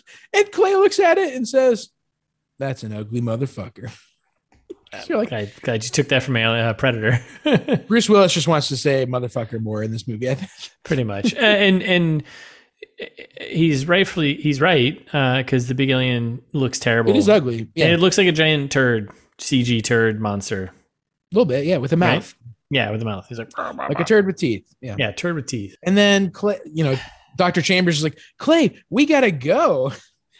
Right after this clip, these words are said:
Speaker 1: Uh,
Speaker 2: Mm-hmm.
Speaker 1: but they don't, and so she dies. <laughs> Like,
Speaker 2: Yeah, the, the
Speaker 1: they
Speaker 2: turd monster just, like, boom, just slaps
Speaker 1: Yeah.
Speaker 2: her and just, like, "I guess she's, she's, I guess she's dead.
Speaker 1: She's
Speaker 2: She's dead."
Speaker 1: dead, yeah.
Speaker 2: Yeah, right.
Speaker 1: Yep. And then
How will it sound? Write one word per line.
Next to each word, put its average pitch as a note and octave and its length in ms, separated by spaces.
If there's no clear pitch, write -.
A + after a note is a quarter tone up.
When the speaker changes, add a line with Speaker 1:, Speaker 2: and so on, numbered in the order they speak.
Speaker 1:
Uh, C#3+ 300
Speaker 2:
Mm-hmm. D#3+ 80
Speaker 1:
but E3 120
they E3+ 100
don't, C#3+ 440
and C#3+ 180
so C#3+ 180
she C3 160
dies. B2+ 560
<laughs> - 60
Like, C#4+ 100
Speaker 2:
Yeah, D3+ 120
the, D#3 180
the - 60
Speaker 1:
they D#3 160
Speaker 2:
turd F#3+ 280
monster D3 340
just, A#2+ 220
like, G2+ 240
boom, D#3 680
just - 340
slaps D3 320
Speaker 1:
Yeah. A#2 60
Speaker 2:
her A2+ 120
and G2 100
just, G#2 100
like, G2+ 220
"I C3 80
guess C3+ 160
she's, A2+ 300
she's, G#2+ 260
I C3+ 80
guess A#2+ 160
she's B2+ 160
dead. F#2+ 180
Speaker 1:
She's C#3+ 140
Speaker 2:
She's C3 160
dead." G#2 280
Speaker 1:
dead, - 100
yeah. B2 140
Speaker 2:
Yeah, E2 120
right. A2+ 180
Speaker 1:
Yep. G3 140
And G3 140
then G3 560